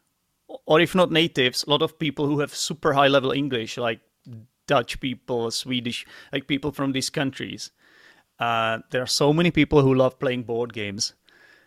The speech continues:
and there is one English teacher from Poland called Michael, like you,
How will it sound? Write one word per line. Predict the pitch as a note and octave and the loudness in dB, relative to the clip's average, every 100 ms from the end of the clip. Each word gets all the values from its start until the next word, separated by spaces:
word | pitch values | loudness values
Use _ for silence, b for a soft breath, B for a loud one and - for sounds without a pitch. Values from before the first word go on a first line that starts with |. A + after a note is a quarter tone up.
| b - | b -4
and | B2+ C3+ _ _ _ _ _ _ - B B B _ _ _ b b b b | -4 -4 _ _ _ _ _ _ -20 B B B _ _ _ b b b b
there | - | 0
is | E3 C#3+ | 0 2
one | D#3+ F3 E3+ - - | 2 2 -4 -12 -6
English | D#3 D3 - | -4 -4 -6
teacher | D#3 C3 C#3+ | -6 -6 -4
from | - C#3+ | -4 -4
Poland | - C#3 C3 B2 | -2 0 -2 -4
called | C#3 B2 A2 | -6 -8 -4
Michael, | C3 A#2+ - A2+ - | -2 -2 -2 -8 -6
like | B2 A2+ | -8 -2
you, | B2 - | -2 -2